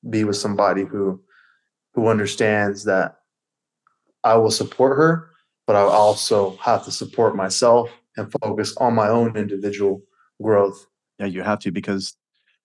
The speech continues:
Speaker 2: the person that she wants to be with is a person that is willing to continue to grow
Speaker 1: Mm-hmm.
Speaker 2: and push and embrace these micro adversities or big adversities, right? We, we understand this. If I get accustomed to finding adversity as my, like,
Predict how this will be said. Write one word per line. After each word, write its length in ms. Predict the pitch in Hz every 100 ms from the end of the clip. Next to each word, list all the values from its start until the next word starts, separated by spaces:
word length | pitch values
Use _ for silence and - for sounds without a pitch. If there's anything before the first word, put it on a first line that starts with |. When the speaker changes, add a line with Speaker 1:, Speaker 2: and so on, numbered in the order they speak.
| _ -
Speaker 2:
the 60 |
person 320 | 110 135 131 117
that 100 | 113
she 120 | 120
wants 220 | 113 110
to 60 | 95
be 160 | 107
with 180 | 107 95
is 100 | 92
a 60 | 95
person 340 | - 98 98
that 140 | 92 80
is 280 | 98 98 92
willing 280 | 87 87 85
to 120 | 82
continue 400 | 92 80 90 85
to 80 | 85
grow 420 | 82 82 80 80 _ _ _ _ -
Speaker 1:
Mm-hmm. 80 | 110
Speaker 2:
and 160 | 90
push 440 | - 95 85 - -
and 260 | 95 95 92
embrace 400 | 98 95 101 95
these 200 | - 95
micro 360 | 95 95 92 95
adversities 520 | 90 95 - 92 92
or 200 | - 110
big 180 | 92 127
adversities, 420 | 95 82 82 78
right? 220 | 95 110 - - - _ -
We, 100 | 120
we 180 | 113 131
understand 440 | 117 101 120 110
this. 300 | 90 90 - _ _ _ _ _ _
If 140 | - -
I 320 | 104 139 147 - _ -
get 120 | 117
accustomed 520 | 107 - 117 - 110 -
to 300 | 101 95 87
finding 400 | - 110 117 113
adversity 520 | 101 92 98 92 95 90
as 220 | 90 92
my, 200 | 92 90
like, 340 | 87 87 -